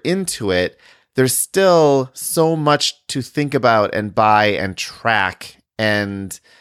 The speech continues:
with X-Wing, it was just a matter of, I didn't think that there were gonna be enough people that would wanna play it. Like, I did enjoy the game the few times I played it. It's just like, this isn't gonna be something I'm gonna play a lot.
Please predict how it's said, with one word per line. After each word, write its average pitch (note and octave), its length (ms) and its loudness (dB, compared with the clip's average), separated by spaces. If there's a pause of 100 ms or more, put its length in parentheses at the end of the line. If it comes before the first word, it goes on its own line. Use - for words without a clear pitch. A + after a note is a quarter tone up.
(240)
with C3+ 180 2
X-Wing, D#3 380 0
it B2 60 0
was A2+ 120 4
just A#2+ 180 -2
a A#2 60 0
matter G#2+ 320 2
of, G2 140 2
I - 120 2
didn't A2 320 -2
think A#2 240 -2
that G#2 140 -2
there G#2+ 140 2
were G2+ 120 2
gonna G2 200 0
be F#2+ 440 0
enough G#2 340 0
people G#2+ 260 -4
that G2 120 -2
would F#2 120 -2
wanna F2+ 220 -4
play F#2+ 260 0
it. B2 180 -2 (140)
Like, B2+ 240 -2
I D#3+ 80 0
did F3+ 180 2
enjoy A#2 380 2
the G2+ 80 -2
game F#2+ 460 0
the F#2+ 60 -2
few G#2+ 160 -6
times F#2+ 280 -4
I E2+ 80 -2
played F#2+ 280 0
it. F2 160 0
It's F#2 140 -4
just G#2 160 -4
like, F#2 200 -2
this G#2+ 260 -4
isn't G#2 160 -4
gonna F#2 160 -4
be F2 80 -4
something F2+ 280 -2
I'm F2 40 -4
gonna E2+ 100 -6
play D3 200 2
a A#2+ 80 2
lot. F#2 320 2